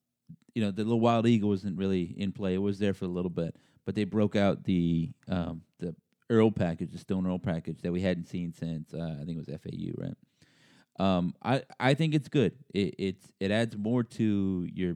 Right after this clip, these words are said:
attack, and I think they're, you know, they're obviously looking at the game plan and saying, "What can we do to this team?" I think F I U gives you a lot of room for error,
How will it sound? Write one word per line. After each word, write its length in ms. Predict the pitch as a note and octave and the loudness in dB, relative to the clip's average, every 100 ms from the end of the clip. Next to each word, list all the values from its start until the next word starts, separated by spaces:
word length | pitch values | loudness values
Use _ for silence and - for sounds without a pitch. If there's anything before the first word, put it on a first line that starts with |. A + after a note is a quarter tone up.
| - | -6
attack, 560 | F2+ - G2 A#2+ - - _ _ _ _ - | -8 -2 0 0 -4 -18 _ _ _ _ -6
and 160 | F#2 F2+ | 0 2
I 80 | |
think 220 | F2+ G2 G2 | 2 2 2
they're, 380 | F#2 F2+ F2 - | 2 2 0 0
you 140 | B2 | 2
know, 100 | G2+ | 4
they're 160 | G#2+ G#2+ | 4 4
obviously 300 | A2 G#2+ A#2 | 2 0 2
looking 220 | G#2 G2+ | 2 2
at 60 | F#2 | 0
the 60 | |
game 240 | F2+ G2 F#2 | 0 0 0
plan 220 | F#2+ F#2 | 0 0
and 80 | E2+ | 0
saying, 240 | F2+ F2+ | -2 0
"What 180 | G2+ F#2+ | -2 -2
can 140 | G2+ | -2
we 100 | F2+ | -2
do 220 | E2 F2 | -2 -4
to 40 | E2+ | -4
this 140 | D#2+ | -6
team?" 260 | - E2 - _ _ _ _ - | -10 -10 -10 _ _ _ _ -2
I 100 | C#3+ | 0
think 220 | D3 D3 | 0 0
F 180 | C#3 C#3 | 0 0
I 80 | C3+ | 2
U 160 | A#2+ | 2
gives 240 | G#2+ A2+ F#2+ | 2 0 0
you 220 | G2 G#2+ | 4 4
a 20 | |
lot 320 | F#2 F#2+ G#2 G#2+ | 4 2 2 2
of 120 | F#2+ | 0
room 480 | G2 F#2 F2+ E2+ G2+ | 0 0 0 -4 -6
for 160 | - D#2+ | -4 -2
error, 360 | D#2 C2+ - | -2 -4 -10